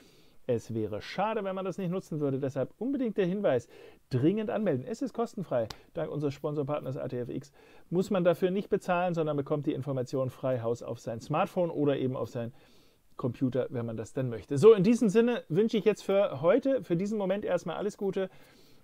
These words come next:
Ähm, all diejenigen, die Trade to Go haben, werden sowieso noch ein paar Nachrichten kriegen. Die, die es noch nicht haben, mit denen werden wir morgen an diesem Kanal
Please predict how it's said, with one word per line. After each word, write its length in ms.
Ähm, 360
all 140
diejenigen, 360
die 80
Trade 200
to 100
Go 160
haben, 240
werden 200
sowieso 280
noch 80
ein 80
paar 100
Nachrichten 420
kriegen. 360
Die, 100
die 80
es 140
noch 140
nicht 260
haben, 400
mit 420
denen 240
werden 260
wir 80
morgen 400
an 140
diesem 200
Kanal 420